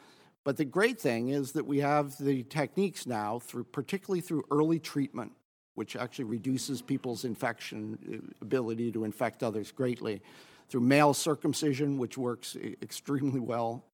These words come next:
um, and through, uh, you know, consistent and correct condom use and all the other tools, we can engage in what they call combination prevention, where you can flood the zone with prevention initiatives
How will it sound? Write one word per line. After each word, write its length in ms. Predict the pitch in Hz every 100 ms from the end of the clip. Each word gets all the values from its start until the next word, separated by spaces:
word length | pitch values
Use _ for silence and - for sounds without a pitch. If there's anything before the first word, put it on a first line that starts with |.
| _
um, 280 | 113 101 101 - - - - - -
and 220 | 123 113
through, 440 | 156 143 127 120
uh, 140 | 117 110 - -
you 100 | -
know, 140 | 120 110
consistent 800 | 135 - 160 - 143 117 - - -
and 180 | 113 -
correct 280 | 143 113
condom 380 | - 139 127 123
use 320 | 120 120 -
and 140 | 123 117
all 160 | 117
the 140 | 117 120
other 180 | 120 110
tools, 500 | 165 143 120 110 - - - - _ _ -
we 140 | 165
can 180 | 226 185
engage 460 | 135 135 139 131
in 80 | 131
what 160 | 127 -
they 260 | 156 131
call 220 | 117 135 120
combination 680 | 156 151 135 135 131 147 117
prevention, 680 | 135 113 139 151 - 107 107
where 140 | 117
you 280 | 123 143 156
can 220 | 135 110
flood 400 | - 156 147 120
the 80 | 123
zone 560 | 113 135 139 107 104
with 200 | 110 -
prevention 500 | - 113 135 139 143
initiatives 720 | 120 123 147 135 107 107 113